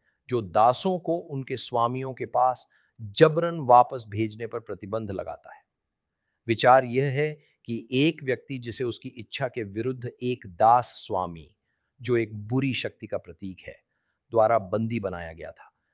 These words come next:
लेकिन वह भागने में सफल हो जाता है और परमेश्वर के लोगों के लिए अलग की गई भूमि पर आ जाता है, उसे कभी भी अस्वीकार नहीं किया जाना चाहिए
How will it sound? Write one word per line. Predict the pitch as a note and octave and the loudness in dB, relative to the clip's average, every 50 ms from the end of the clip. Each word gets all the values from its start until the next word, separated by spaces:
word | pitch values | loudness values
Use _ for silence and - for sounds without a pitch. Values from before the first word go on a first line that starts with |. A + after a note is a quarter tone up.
| _ _ _ _ - | _ _ _ _ -12
लेकिन | G#2+ - A#2+ A2 | -10 -8 -8 -8
वह | G2 F#2 F#2+ | -8 -8 -10
भागने | F2 D#2+ - - A2 A#2 A#2 A#2 A#2 A#2 A#2 | -8 -6 0 4 4 4 4 4 -4 -6 -8
में | A2+ A2 | -8 -10
सफल | - - G#2 - _ A2+ G2 | -10 -10 -12 -10 _ -10 -10
हो | D#2+ F#2+ F#2 | -8 -12 -14
जाता | E2+ D#2+ - _ - - | -16 -16 -18 _ -20 -20
है | - _ _ _ _ _ _ _ _ _ _ _ | -20 _ _ _ _ _ _ _ _ _ _ _
और | - B2 A#2 | -4 -4 -4
परमेश्वर | - - A#2 A2 A2 A2+ A2+ G#2+ - B2 A#2 A2+ | 0 0 0 0 0 -4 -6 -6 -8 -10 -12 -10
के | A2 A#2 | -10 -10
लोगों | G2+ F#2+ G2 G#2 A2+ A2+ A#2+ B2+ B2 | -8 -6 -6 -6 -6 -4 -6 -8 -8
के | A#2+ - A#2+ | -8 -10 -8
लिए | A2+ A#2 A#2 A2+ _ _ - | -6 -6 -6 -6 _ _ 0
अलग | B2+ C3 D3 E3 D#3+ D#3+ _ _ | 2 4 4 4 2 0 _ _
की | C3+ B2 | -12 -8
गई | A2+ A#2 A#2 A2+ | -6 -4 -6 -6
भूमि | G#2+ F#2 F2 A2 A2+ A2+ A2 | -6 -8 -8 -8 -6 -6 -8
पर | G#2+ A2 G#2+ F#2+ | -4 -4 -4 -4
आ | F2 F2+ | -4 -8
जाता | F2 F2 D#2 _ - - - | -10 -12 -16 _ -16 -16 -16
है, | - _ _ _ _ _ _ _ _ _ _ _ _ | -18 _ _ _ _ _ _ _ _ _ _ _ _
उसे | B2+ - - D3 - _ _ _ | -10 -4 -4 -6 -6 _ _ _
कभी | A#2+ A2 G#2+ G2+ A2 C3+ E3 E3+ E3+ | 4 4 4 4 -2 -2 -2 -4 -4
भी | C#3+ A2 - D3 E3 F3+ F#3 F#3 - | -6 -6 -4 -4 -4 -4 -8 -10 -12
अस्वीकार | A2 - - A#2+ A2+ - - A2+ G#2+ G#2 G2 | -14 -12 -10 -10 -10 -2 0 0 0 0 0
नहीं | G2 F#2 F2 F#2+ F#2 | -6 -12 -12 -12 -14
किया | _ - G2 F2+ F2 | _ -8 -8 -8 -8
जाना | E2+ F2+ E2+ E2+ E2 | -8 -12 -14 -14 -16
चाहिए | E2 - - D2 - D#2+ | -18 -18 -18 -18 -18 -20